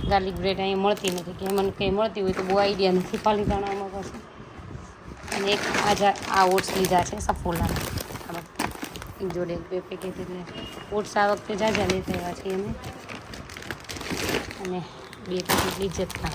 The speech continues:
પાપડના. આ એક ઉપર એક ફ્રી હતું, દસે લેડ આવ્યા, વળી ગયું એટલે એના છે છોકરાઓને. નાવા માટેના સાબુ, ફ્રી એમાં.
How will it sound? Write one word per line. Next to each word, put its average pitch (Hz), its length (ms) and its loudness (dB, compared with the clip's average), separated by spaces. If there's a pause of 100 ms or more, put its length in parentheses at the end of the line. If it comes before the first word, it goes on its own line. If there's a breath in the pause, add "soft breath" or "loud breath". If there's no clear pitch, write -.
(140)
પાપડના. 170 480 -4 (3250)
આ 175 120 -8 (280)
એક 196 140 -6
ઉપર 190 240 -2
એક 190 200 6
ફ્રી 226 200 6
હતું, 233 280 4 (300)
દસે 196 340 6
લેડ 196 220 2
આવ્યા, 196 200 4
વળી 190 280 2
ગયું 190 160 0
એટલે 190 320 0
એના 196 220 -2
છે 190 200 -6
છોકરાઓને. 196 440 -6 (840 loud breath)
નાવા 165 220 0
માટેના 170 420 -2
સાબુ, 196 340 2 (1900)
ફ્રી 190 160 0
એમાં. 180 280 0